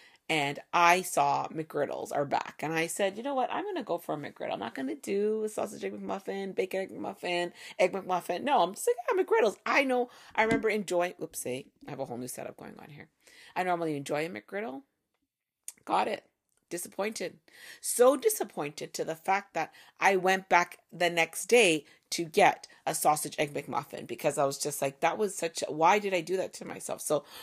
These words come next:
when I tell you that I cannot dip into this K F C sandwich situation right now, I can't. I am a woman of a certain age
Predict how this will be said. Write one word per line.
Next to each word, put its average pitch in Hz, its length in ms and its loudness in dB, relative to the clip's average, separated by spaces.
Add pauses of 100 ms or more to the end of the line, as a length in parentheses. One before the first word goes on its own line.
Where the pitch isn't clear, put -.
when 185 160 2
I 247 80 4
tell 165 320 2
you 139 340 -4 (120)
that 151 140 8
I 135 100 6
cannot 147 480 -4
dip 143 240 -4
into 135 260 -6
this 131 220 -4
K 143 240 -2
F 131 100 -2
C - 180 -6
sandwich 139 380 -4
situation 151 540 -8
right 151 200 -8
now, 170 280 -2 (440)
I 151 140 6
can't. - 420 -6
I 170 300 6
am 175 160 -4
a 170 60 0
woman 170 360 -2
of 147 140 -2
a 143 60 -2
certain - 320 -4
age 147 440 -6